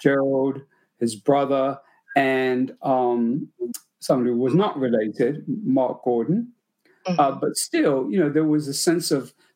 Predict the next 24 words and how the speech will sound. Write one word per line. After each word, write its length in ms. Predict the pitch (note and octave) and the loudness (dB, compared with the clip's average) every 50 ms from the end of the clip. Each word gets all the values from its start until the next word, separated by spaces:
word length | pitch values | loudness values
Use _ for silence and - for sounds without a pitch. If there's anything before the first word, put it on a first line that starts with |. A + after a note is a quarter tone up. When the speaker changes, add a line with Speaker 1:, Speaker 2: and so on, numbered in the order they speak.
| - | -4
Speaker 1:
the 60 | - | -4
continuation 800 | - - E3 C#3+ D3+ - F3+ D3+ D#3 D3+ C#3+ C#3+ C#3+ C#3+ - D#3 | 0 2 2 0 0 0 2 2 2 2 2 0 0 0 -2 -2
of 80 | A#2 B2 | 0 -2
a 60 | A#2 A#2 | -2 -2
family 500 | - - C#3 C#3+ C#3+ C#3 C#3 C#3 C#3 C3 | 0 0 2 2 2 2 2 0 0 -2
tradition. 680 | - - A#2+ A2 D3 D3+ D3+ - D#3 D3+ E3+ F3+ - - _ _ _ _ _ - | -4 -6 -2 0 0 0 2 2 2 2 2 0 -4 -12 _ _ _ _ _ 0
And 120 | - D#3 F3 | 2 2 4
I, 200 | F3 F3 F3+ E3+ - - | 2 0 -2 -4 -4 -2
I 120 | - F#3+ G3 | 0 0 2
was 160 | F#3 G#3 G3+ | 2 -2 -2
trying 180 | - - D#4 D#4 C#4+ | -2 0 0 0 0
to 60 | - | 0
think 160 | - F3+ D#3 | 0 0 0
of 100 | E3 D3+ | 0 -2
other 240 | - - C#3+ D3 D3+ C#3 | 0 0 0 2 0 -2
trios 880 | D3 - - - G#3 A3 G3+ C#3+ B2 G#2+ G#2 G#2 A2 - - - _ _ _ _ _ _ _ _ _ _ _ - - - - | -2 -4 -2 -2 0 2 2 2 2 0 0 -2 -4 -8 -12 -14 _ _ _ _ _ _ _ _ _ _ _ -6 -4 0 2
of 160 | C3 C3 A#2+ | 0 2 2
that 220 | - C#3 C#3+ - - | 0 -2 -2 -2 -4
time 320 | - - F#3+ F#3 A3+ G#3+ D#3 | 0 2 2 2 2 2 -2
period, 560 | - F3 C3+ B2 A#2+ A2 G2+ F#2+ F#2+ - - | 0 0 0 0 0 0 -2 -2 -4 -4 -2
you 80 | C3+ C3+ | 0 2
know, 160 | C#3 B2+ B2 | 2 2 0
like 380 | B2 B2+ C3+ A#2+ B2 A#2+ - - | 0 -2 -2 -2 -2 -2 -2 -2
late 300 | - A#2+ B2+ C3 C#3 C3+ | -2 2 2 2 2 0